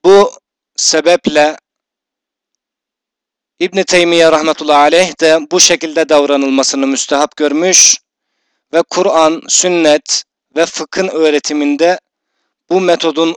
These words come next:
uygulandığını tarihten beri, geçmişten beri,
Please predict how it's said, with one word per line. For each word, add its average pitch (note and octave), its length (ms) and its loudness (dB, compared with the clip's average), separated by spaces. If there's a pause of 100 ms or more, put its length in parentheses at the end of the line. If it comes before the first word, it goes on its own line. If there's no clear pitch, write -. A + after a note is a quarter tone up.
(100)
uygulandığını C#3 880 -2 (160)
tarihten C#3 640 -2
beri, B2 280 -4 (460)
geçmişten C#3 640 -2
beri, B2+ 280 -4